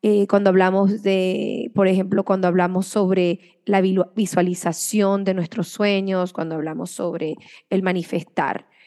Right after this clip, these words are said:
Que para mí, ¿qué es manifestar? Para que entiendan un poco de dónde vengo. Para mí, manifestar es crear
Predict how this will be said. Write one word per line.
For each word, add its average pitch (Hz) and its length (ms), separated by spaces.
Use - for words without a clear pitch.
Que 262 200
para 226 260
mí, 262 160
¿qué 285 120
es 262 60
manifestar? 226 600
Para 180 220
que - 280
entiendan 185 500
un 196 100
poco 196 240
de 196 80
dónde 180 200
vengo. 175 280
Para 185 180
mí, 196 100
manifestar 208 800
es 196 320
crear 214 640